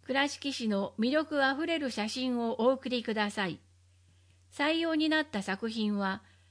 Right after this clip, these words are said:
次号の表紙に掲載いたします。募集期間、令和四年三月期募集。令和四年三月一日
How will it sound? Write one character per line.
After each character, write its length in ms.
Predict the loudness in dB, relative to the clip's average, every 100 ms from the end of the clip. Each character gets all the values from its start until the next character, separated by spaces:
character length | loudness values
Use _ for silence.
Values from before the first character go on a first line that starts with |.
| _ -10
次 160 | -4 0
号 240 | 2 2
の 140 | 2 -2
表 180 | 0
紙 280 | 0 0 0
に 140 | 0 2
掲 220 | 2 2
載 280 | 2 -2 -4
い 100 | -4
た 140 | -4
し 140 | -4 -4
ま 160 | -4
す。 180 | -6 -16 _ _ _ _ _ _ _ _ _ -4
募 160 | -2
集 260 | 0 0 0
期 180 | -2 -2
間、 320 | -2 -4 -8 _ _ _ _ _ _ -2
令 280 | 2 4
和 140 | 4 2
四 200 | 2 2
年 300 | 0 0 -4
三 300 | -6 0 2
月 240 | 2 0 -2
期 140 | -4
募 180 | -2 -2
集。 360 | -2 -2 -2 -4 _ _ _ _ _ _ _ _ -4
令 220 | 0 2
和 160 | 2 2
四 180 | 2 0
年 280 | 0 -2
三 280 | -2 0 2
月 240 | 0 -2 -4
一 280 | -2 -4
日 440 | -2 -4 -2 -4